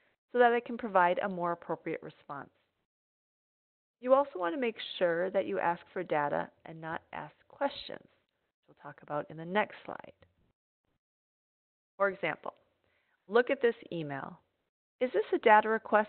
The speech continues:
that a government entity has an obligation to respond to? The email is to the responsible authority from John Q Public, and it says, "Why did that bridge project cost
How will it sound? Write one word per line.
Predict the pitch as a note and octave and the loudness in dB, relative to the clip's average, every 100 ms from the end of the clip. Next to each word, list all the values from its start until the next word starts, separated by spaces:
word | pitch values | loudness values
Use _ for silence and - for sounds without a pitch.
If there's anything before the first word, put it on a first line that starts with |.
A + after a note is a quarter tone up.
| - | 0
that | F#3 | -2
a | - | 0
government | E3+ E3+ F3+ - | 0 0 -6 -4
entity | E3+ - - F3+ | -6 -6 -10 -10
has | - E3 D#3+ | -4 -4 -2
an | E3 | -2
obligation | E3+ - E3 D#3+ - F3 | -2 -2 -6 -6 -6 -12
to | - D#3+ | -8 -6
respond | D#3 - D3 D#3 E3 | -6 -8 -8 -8 -10
to? | F#3+ F#3+ G#3 _ _ _ _ _ _ _ _ | -8 -8 -8 _ _ _ _ _ _ _ _
The | E3 | -6
email | F3+ F3+ F3 | -2 0 2
is | E3 - - | 0 -4 -4
to | C4 C#4 C4+ - F#3+ | 0 2 0 -4 -6
the | F3+ E3 | -4 -2
responsible | E3 - G#3 - B3+ | -4 0 -2 -2 -6
authority | C4 - F3 C#3+ D3 F#3 - _ _ _ | -4 -2 -2 -2 -4 -8 -10 _ _ _
from | - D#3 F#3+ | -4 -4 -4
John | D#3 D3+ D#3 | -4 -4 -6
Q | D3 | -10
Public, | - D3+ D3+ D#3 | -4 -2 -2 -4
and | D#3 | -6
it | - - | -6 -2
says, | D#3 D3+ - - - - _ _ | 0 0 -6 -20 -20 -20 _ _
"Why | F3 F#3 G3 C4 | 0 4 4 4
did | A#3+ | 2
that | A3+ G3+ - | 4 4 4
bridge | G#3+ G3+ - | 0 0 2
project | - D3+ - F3 - | 2 2 0 -2 2
cost | B3 - | 2 2